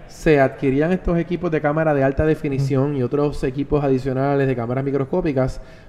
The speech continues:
Speaker 1: para poder tenerlos listos cuando se hacían estas operaciones, porque necesitabas también, aparte de que se hacía a nivel educativo, que otras personas en otros lugares del mundo lo pudieran ver y se grababa, pues para que tú tuvieras, pudieras traer
Speaker 2: Ujú.
Speaker 1: gente y,
Speaker 2: Ujú.
Speaker 1: y asistir dentro del proceso.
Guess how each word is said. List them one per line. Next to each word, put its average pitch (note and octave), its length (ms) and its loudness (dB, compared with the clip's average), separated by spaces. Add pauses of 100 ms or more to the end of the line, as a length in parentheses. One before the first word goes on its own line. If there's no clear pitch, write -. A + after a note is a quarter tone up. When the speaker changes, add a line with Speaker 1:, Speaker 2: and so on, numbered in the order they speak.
(260)
Speaker 1:
para B2+ 320 2
poder B2 320 2
tenerlos D3+ 440 0
listos D3+ 340 -4
cuando C3 200 0
se B2+ 120 2
hacían C3 280 -2
estas C#3+ 220 -4
operaciones, D3 600 -2 (120)
porque C3 220 -4
necesitabas A#2 640 -6
también, D3 400 -2 (340)
aparte C#3 340 0
de F#3+ 100 -2
que F3 100 -4
se - 80 -2
hacía C#3+ 180 -2
a - 40 -2
nivel E3+ 200 -2
educativo, D#3+ 440 0
que C3+ 60 -2
otras C3+ 160 -4
personas D3 320 -6
en C3 60 -4
otros C3 200 -2
lugares C3+ 240 0
del B2+ 80 -4
mundo C3+ 220 -4
lo B2 100 -2
pudieran B2 340 -4
ver C#3+ 120 0
y D3 60 4
se C#3 120 -2
grababa, A#2+ 540 -4 (500)
pues C#3 100 0
para B2+ 220 -2
que A#2+ 160 -2
tú A#2 180 -6
tuvieras, D3 320 0
pudieras C3 400 0
traer C3 240 2
Speaker 2:
Ujú. B2+ 80 4
Speaker 1:
gente D3 460 -4 (160)
y, A2+ 280 -2
Speaker 2:
Ujú. C3 160 -2
Speaker 1:
y A2 280 -6
asistir A2+ 420 -6
dentro C3+ 240 -4
del A2 80 -6
proceso. A2+ 460 -8